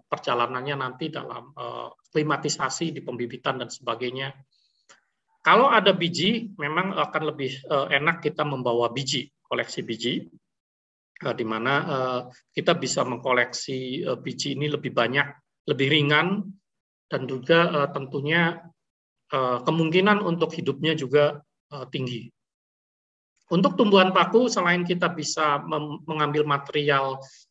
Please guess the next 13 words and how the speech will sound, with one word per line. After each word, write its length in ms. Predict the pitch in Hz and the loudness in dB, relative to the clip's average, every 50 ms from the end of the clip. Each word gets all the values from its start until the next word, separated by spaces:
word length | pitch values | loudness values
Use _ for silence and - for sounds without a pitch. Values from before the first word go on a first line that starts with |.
| _ _ _ - | _ _ _ -2
eh, 200 | 156 139 131 127 127 | 0 2 2 2 0
berupa 320 | 139 135 127 - 135 131 139 | -2 -2 0 2 2 2 4
anakan 400 | 139 151 165 165 - 196 - 175 | 4 2 2 4 2 2 2 2
atau 240 | 139 - - 139 | 0 0 -2 0
tanaman, 480 | - - 131 139 160 180 170 143 147 151 | 2 2 2 4 2 2 2 0 -2 -2
kalau, 480 | 143 139 135 135 127 127 127 127 - - - | -2 -2 0 0 -2 -2 -4 -6 -10 -8 -4
eh, 160 | - 127 120 | -4 -2 0
tanaman 400 | 123 127 117 123 123 139 151 151 | 0 0 0 0 0 -2 -2 -2
kan 160 | 147 - 135 - | -2 -4 -4 -4
tumbuhan 320 | - 165 143 147 131 135 | -2 0 2 2 2 2
paku 240 | 143 135 - 180 147 | 0 0 0 0 0
juga 240 | 151 151 175 170 175 | 2 2 2 2 2
tid-, 160 | 156 143 | 0 -4